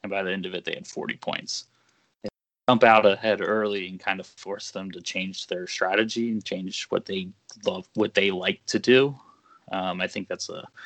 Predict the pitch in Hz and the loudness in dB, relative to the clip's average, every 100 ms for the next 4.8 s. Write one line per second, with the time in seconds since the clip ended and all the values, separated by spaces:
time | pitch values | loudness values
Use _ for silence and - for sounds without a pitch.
0 | - - - - 95 92 98 95 101 90 | -18 -20 -14 -4 0 0 0 0 2 0
1 | - _ _ - _ _ - 104 - 98 | -2 _ _ -20 _ _ 4 4 4 0
2 | 98 95 92 90 87 87 87 90 85 73 | 2 0 2 2 0 -6 -10 -6 -6 -6
3 | 73 92 - - - - - - - - | -4 -4 -4 -6 -6 -8 -4 -4 -4 -4
4 | - - - - - - 113 107 | -4 0 0 0 -2 6 8 6